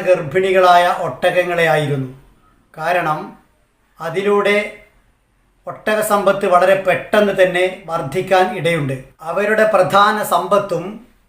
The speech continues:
ഉപജീവന മാർഗവുമായ ഒട്ടകം ഗർഭം ധരിക്കുക എന്നാൽ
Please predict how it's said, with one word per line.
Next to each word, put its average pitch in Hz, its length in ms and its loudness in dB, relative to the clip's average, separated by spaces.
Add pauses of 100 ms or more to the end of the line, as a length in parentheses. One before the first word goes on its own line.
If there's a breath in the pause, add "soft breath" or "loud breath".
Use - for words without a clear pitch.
(100)
ഉപജീവന 202 720 -4 (140)
മാർഗവുമായ 190 640 4 (140)
ഒട്ടകം 202 440 0 (220)
ഗർഭം 170 380 -2 (100)
ധരിക്കുക 185 400 2 (180)
എന്നാൽ 156 280 2